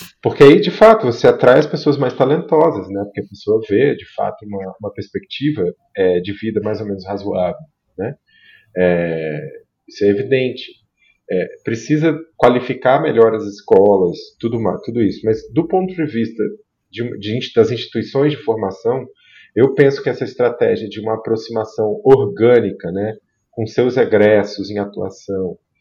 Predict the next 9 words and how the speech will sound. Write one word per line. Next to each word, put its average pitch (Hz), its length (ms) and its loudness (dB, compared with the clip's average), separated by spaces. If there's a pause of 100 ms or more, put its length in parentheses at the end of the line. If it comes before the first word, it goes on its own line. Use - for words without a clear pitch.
(260)
de 110 360 -4
oferta 127 640 4
contínua, 127 960 -2
né, 101 220 -2 (340)
de 101 80 -16
formação 113 480 0
continuada 107 680 -4
de 104 120 -14
nossa 98 260 -10